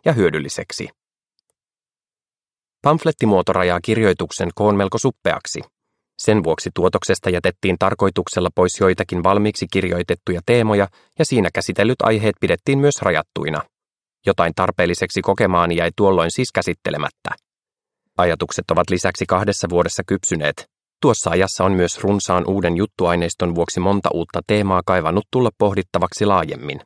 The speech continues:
Tämä kirja pohjaa omiin havaintoihini ja kokemukseeni kolmenkymmenen asianajovuoden ajalta, hoitamiini noin viiteensataan häiriöisjuttuun, monivuotiseen toimintaani Narsistien uhrien tuki ry:ssä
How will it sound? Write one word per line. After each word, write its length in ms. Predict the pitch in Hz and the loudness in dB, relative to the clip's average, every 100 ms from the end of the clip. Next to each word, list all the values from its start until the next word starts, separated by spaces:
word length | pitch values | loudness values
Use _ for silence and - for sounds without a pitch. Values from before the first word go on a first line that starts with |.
| _ _ _ _ _ _ _ _ _ _ | _ _ _ _ _ _ _ _ _ _
Tämä 180 | 135 156 | 0 2
kirja 240 | - 113 95 | 0 0 0
pohjaa 400 | 85 85 - 82 | 0 -2 0 2
omiin 300 | 76 92 85 | 2 2 0
havaintoihini 760 | 78 87 98 101 92 92 98 85 | -2 0 0 0 0 0 0 -2
ja 80 | 82 | -2
kokemukseeni 680 | 90 107 92 80 - 82 80 | -2 0 -2 -2 -4 -4 -2
kolmenkymmenen 640 | 87 90 87 80 82 80 71 | 0 2 0 -2 -4 -4 -4
asianajovuoden 880 | 87 - 95 85 90 87 78 76 | -4 -2 -2 0 -2 -2 -4 -4
ajalta, 440 | 82 95 78 - 76 _ _ _ _ | -2 0 -2 -4 -6 _ _ _ _
hoitamiini 520 | 127 110 82 80 80 | 0 2 0 0 -2
noin 200 | 78 78 | -2 -4
viiteensataan 760 | 80 90 - 80 - - 80 80 | -4 -2 0 -2 -2 -2 -2 -2
häiriöisjuttuun, 960 | 95 98 101 87 80 90 - - 85 82 _ _ _ | -2 0 0 -2 -2 -8 -10 -6 -4 -4 _ _ _
monivuotiseen 640 | 147 131 90 78 - - 78 | 2 2 2 0 0 -2 -2
toimintaani 560 | 76 92 90 82 78 80 | 2 2 2 0 -2 -2
Narsistien 600 | 85 101 - - - 80 76 | 0 -2 -4 -10 -4 -4 -2
uhrien 400 | 87 87 78 73 | -4 -4 -4 -4
tuki 220 | 135 127 104 | -4 -2 -2
ry:ssä 500 | 104 95 101 - - | -2 -2 -4 -2 -4